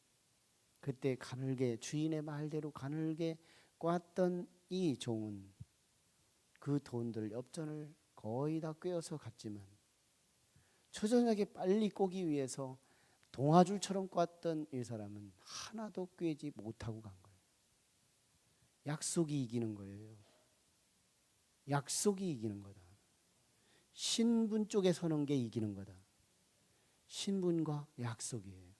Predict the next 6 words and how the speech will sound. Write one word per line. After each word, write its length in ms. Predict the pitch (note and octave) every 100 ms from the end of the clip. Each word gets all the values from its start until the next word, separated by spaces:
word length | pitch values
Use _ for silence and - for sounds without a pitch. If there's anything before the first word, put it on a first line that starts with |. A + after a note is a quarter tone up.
| _ _ _ _ _ _ _ _ _ _
이게 200 | C#3 C#3
승자의 800 | C3+ - - E3+ D3 A2 A#2+ A#2+ - _
비밀이에요. 540 | - A2+ G#2 G2 F#2+ F2+ - _ _ _ _ - - -
비슷비슷해요. 1080 | - - - B2 - A#2+ A2+ G#2+ G#2+ G2+ G2+ G#2 _ _ _ _ _ _ -
이목구비가 600 | F#3 G3 F#3 F#3 F3 E3
있잖아요. 580 | C#3+ D3+ C#3+ C#3+ C#3+